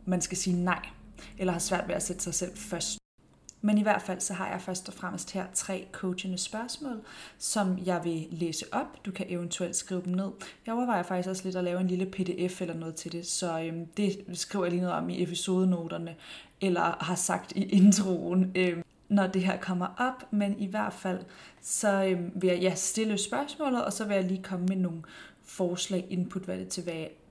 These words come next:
til hvad der kan for eksempel være et svar, eller hvad jeg kunne gætte på, var nogle almindelige, øh, scenarier. Men det er meget vigtigt, at hvis du går ind og stiller dig selv de her spørgsmål, at du ved, det er kun dig selv, der har s-,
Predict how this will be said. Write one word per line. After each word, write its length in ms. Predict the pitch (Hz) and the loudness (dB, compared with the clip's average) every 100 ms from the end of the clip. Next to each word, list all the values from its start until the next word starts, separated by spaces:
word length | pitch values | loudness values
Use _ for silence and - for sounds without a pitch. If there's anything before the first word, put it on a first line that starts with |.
| _ - - | _ -20 -4
til 260 | - 208 190 | 0 2 4
hvad 140 | 185 | 2
der 100 | 175 | 2
kan 300 | 185 - 170 | -2 -4 -4
for 120 | - | -4
eksempel 360 | 180 196 180 170 | -4 -2 -2 -2
være 240 | 170 175 | -4 -4
et 100 | - | -4
svar, 400 | - - 180 - - | -4 -2 -2 -2 -4
eller 180 | 175 170 | -6 -4
hvad 140 | 170 | -6
jeg 200 | 170 170 | -6 -6
kunne 160 | 185 180 - - - - - | -6 -6 -8 -16 -18 -6 2
gætte 280 | 185 190 | 4 4
på, 260 | 190 180 180 | 0 -2 -2
var 100 | 180 | -2
nogle 240 | 170 170 185 | -4 -4 -2
almindelige, 760 | 196 202 285 233 175 170 156 - - | 2 2 2 -2 -4 -8 -10 -12 -4
øh, 260 | 185 165 160 156 | -4 -2 -6 -4
scenarier. 720 | - 180 170 175 - - 170 - - - | -2 -2 -2 -2 -2 -4 -8 -12 -8 2
Men 340 | 226 240 262 | 6 6 2
det 80 | 226 | 0
er 60 | 196 | 2
meget 220 | 175 185 | 2 0
vigtigt, 280 | 214 269 269 | -2 -4 -6
at 100 | 185 | -4
hvis 200 | 185 185 | -2 -4
du 100 | 185 | -6
går 100 | - 240 | -8 -6
ind 180 | 233 | -6
og 160 | - 180 - - - | -4 -6 -6 -18 -14
stiller 320 | - - 277 302 | -8 -2 2 2
dig 120 | - | 0
selv 240 | 240 226 | -4 -4
de 60 | 196 | -4
her 100 | 202 | -4
spørgsmål, 480 | - 202 190 196 185 | -2 -4 -2 -4 -6
at 180 | 180 185 | -6 -6
du 60 | |
ved, 180 | 185 185 | -4 -4
det 140 | 185 | -4
er 40 | 170 | -6
kun 260 | 196 202 | 0 0
dig 140 | 196 180 | 0 -4
selv, 240 | - 226 - | -6 -6 -6
der 60 | |
har 260 | 190 196 190 | -6 -4 -4
s-, 200 | - | -6